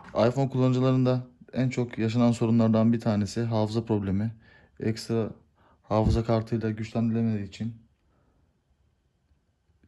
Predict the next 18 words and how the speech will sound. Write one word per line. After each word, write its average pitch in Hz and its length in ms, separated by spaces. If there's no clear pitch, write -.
e, 95 360
çok 127 200
çabuk 110 320
hafızalarımız 107 960
dolmakta. 104 640
Bunu 120 140
en 127 140
çok 120 240
yer 117 160
kaplayanlar 117 400
uygulamalar 110 560
ve 107 80
fotoğraflar, 107 600
videolarımız. 107 840
iCloud'larda 127 840
beş 131 200
gigabayta 123 440
kadar 113 280